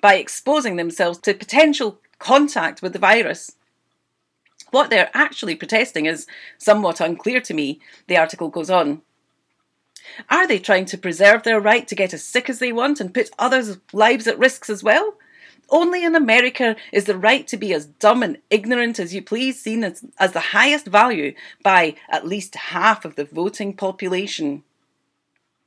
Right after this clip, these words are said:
So I think particularly from that last sentence, it's clear that the writer of that article is pigeonholing the anti-lockdown protesters as Trump supporters. And he also refers to them as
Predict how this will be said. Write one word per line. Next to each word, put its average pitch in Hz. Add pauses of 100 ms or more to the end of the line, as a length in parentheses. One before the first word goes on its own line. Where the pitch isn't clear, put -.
(760)
So 220
I 208
think 269
particularly 226
from 180
that 175
last 175
sentence, 151
it's 196
clear 240
that 196
the 185
writer 196
of 175
that -
article 165 (280)
is 185
pigeonholing 208
the 147
anti-lockdown 180
protesters 196
as 160
Trump 196
supporters. 143 (720)
And 226
he 240
also 294
refers 185
to 185
them 165
as 160